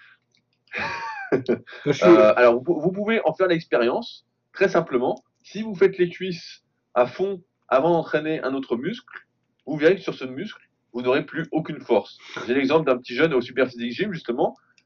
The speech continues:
Speaker 1: qui faisait, euh, du squat, euh, il faisait les cuisses avant de faire les pecs. Ah bah, les pecs, chaque semaine, dégringolade. Au début, il faisait quatre reps à cent, à la fin,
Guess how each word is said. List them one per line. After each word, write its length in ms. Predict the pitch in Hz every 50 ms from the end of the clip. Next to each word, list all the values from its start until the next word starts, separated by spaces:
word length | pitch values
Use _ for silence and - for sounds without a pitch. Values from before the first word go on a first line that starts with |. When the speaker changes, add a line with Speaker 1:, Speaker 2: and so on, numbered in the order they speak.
| _ _ _ _ _ _
Speaker 1:
qui 120 | - 113 107
faisait, 380 | 101 104 135 156 165 170 160 143
euh, 560 | 123 110 110 107 104 104 104 101 101 98 95
du 120 | - -
squat, 380 | 117 - - - 170 170 165 165 - - - _ _ _ _ _ _ _ _ -
euh, 140 | - 95 98
il 60 | 104
faisait 100 | 104 131
les 120 | 135 135 135
cuisses 300 | 131 - 175 180 170 -
avant 220 | - - 127 139 139
de 60 | 135
faire 140 | - 135 123
les 100 | 120 117
pecs. 420 | 120 156 180 233 240 - - - _ _ _ _ _ _
Ah 80 | - 127
bah, 120 | 123 120
les 120 | 117 123 123
pecs, 220 | 120 160 180 185
chaque 240 | - - 175 170 -
semaine, 400 | - 160 151 151 156 170 185 175 - -
dégringolade. 760 | - 107 113 180 180 175 160 160 151 147 127 113 101 92 95 - _ _ _ _ _ _ _ _ _ _ _ _ _ _ _
Au 100 | - 131 135
début, 360 | 165 180 170 170 185 185 170
il 60 | 131
faisait 160 | 135 131 135 131
quatre 160 | 151 165 160
reps 160 | - 160 160 156
à 60 | 147
cent, 360 | - - 160 170 190 202 - -
à 100 | - 131
la 120 | 135 135
fin, 340 | 131 - 160 165 170 185 185